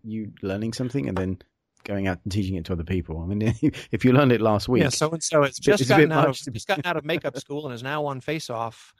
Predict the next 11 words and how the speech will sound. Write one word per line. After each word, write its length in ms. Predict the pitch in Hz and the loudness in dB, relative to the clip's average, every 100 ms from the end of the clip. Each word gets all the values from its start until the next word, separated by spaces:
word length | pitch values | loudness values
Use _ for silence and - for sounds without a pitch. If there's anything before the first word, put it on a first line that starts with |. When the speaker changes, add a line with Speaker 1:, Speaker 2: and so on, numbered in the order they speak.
| _ _ _ _ _ - | _ _ _ _ _ -14
Speaker 2:
and 540 | 120 117 117 117 113 _ _ _ _ | -10 -10 -10 -10 -12 _ _ _ _
six 320 | - - - - | -16 -12 -10 -8
months 240 | 123 - | -8 -4
later 240 | 123 127 117 | -4 -4 -4
they're 480 | 120 113 110 107 107 _ _ _ - | -2 -2 -4 -8 -12 _ _ _ -10
teaching. 520 | 127 - 160 165 156 _ _ _ _ - | -8 -6 -6 -6 -8 _ _ _ _ -16
Well, 300 | 131 131 131 _ - | -10 -10 -10 _ -12
Speaker 1:
Yeah. 140 | 92 | -6
Speaker 2:
where's, 520 | 127 135 131 - - - | -4 -4 -4 -6 -10 -10
where's 380 | 127 127 135 - | -8 -6 -6 -4
that 220 | 127 | -4